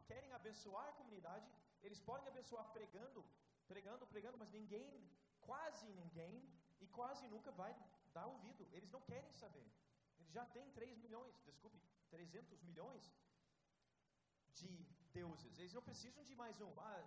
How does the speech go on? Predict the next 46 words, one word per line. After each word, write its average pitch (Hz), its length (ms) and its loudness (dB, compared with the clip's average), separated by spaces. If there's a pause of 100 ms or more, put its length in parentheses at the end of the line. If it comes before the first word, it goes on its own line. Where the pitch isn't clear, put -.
Jesus, 175 280 2
vamos 180 200 0
botar 196 260 2 (500)
ele 165 140 -6
aqui 170 200 -4
na 180 100 -4
prateleira 175 500 -2
como 175 240 -2
trezentos 170 420 -8
milhões 170 320 -2
de 165 60 -2
outros 170 240 -4 (600)
deuses." 196 340 -2
Eles 190 260 0
não 202 180 0 (280)
querem 226 300 -2 (120)
mais 214 200 -2
um 226 80 -4
Deus, 214 240 0
mas 175 180 0
se - 200 -4
você 170 260 -4
falar 190 300 0
que, 185 120 -4
"Ó, 170 180 4 (380)
eu 165 140 -4
tenho 180 220 0
um 254 40 2
emprego 233 360 -2
para 190 160 -4
você", 131 420 -4
ou 175 100 4
"Eu 190 120 4 (100)
tenho 220 160 -2 (200)
comida", 208 440 -2
compre 196 500 0
ovos, 165 300 0
compre 233 340 0
uma 190 180 -2
galinha 165 360 -4 (440)
para 185 140 2
comer. 226 380 4 (380)
Não - 100 -8 (280)
podem 123 220 -4
comer 123 220 -6
vaca 120 340 -6